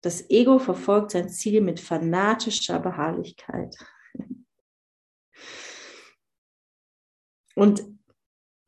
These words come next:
und das Urteil ist stark beeinträchtigt und ist dennoch völlig beständig in dem, dass es einfach immer wieder, such weiter, such weiter, such weiter.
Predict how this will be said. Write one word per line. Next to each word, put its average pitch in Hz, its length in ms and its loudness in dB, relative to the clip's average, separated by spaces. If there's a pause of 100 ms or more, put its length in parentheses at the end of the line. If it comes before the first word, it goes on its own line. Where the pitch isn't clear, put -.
(260)
und 185 100 0
das 190 180 4
Urteil 190 580 6
ist 175 200 2
stark 196 360 -2
beeinträchtigt 165 960 -4
und 170 180 -2
ist - 360 -8
dennoch 196 380 2 (360)
völlig 190 360 0
beständig 175 520 0
in 175 160 -4
dem, 165 280 0
dass 175 220 -8
es - 160 -16
einfach 165 380 -8
immer 190 320 2
wieder, 165 460 2
such 254 280 0
weiter, 165 320 0
such 214 240 -8
weiter, - 320 -4
such - 220 -14
weiter. - 520 -6